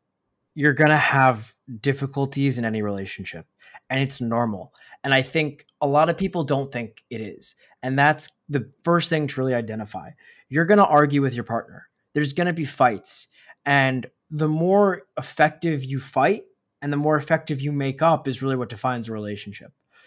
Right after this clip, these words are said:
Because a lot of the time when you're fighting with your partner, there's a root cause that's not being discussed.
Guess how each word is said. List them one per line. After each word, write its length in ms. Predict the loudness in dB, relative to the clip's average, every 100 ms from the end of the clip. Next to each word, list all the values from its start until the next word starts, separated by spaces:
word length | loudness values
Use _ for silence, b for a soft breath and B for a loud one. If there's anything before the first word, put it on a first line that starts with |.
| b -4
Because 440 | 2 4 4 0 -2
a 60 | 2
lot 240 | 8 8
of 40 | 8
the 120 | 4
time 260 | 0 0 0
when 100 | -4
you're 100 | -4
fighting 360 | 0 0 0
with 140 | -4 -8
your 80 |
partner, 540 | -10 -6 -6 -8 -16 -18 b b
there's 240 | -2 0 0
a 40 |
root 300 | 0 -2 -4 -8
cause 420 | -2 4 4 4
that's 160 | -4 -6
not 200 | -6 -4
being 180 | -10 -10
discussed. 560 | -12 -12 -14 -16 -20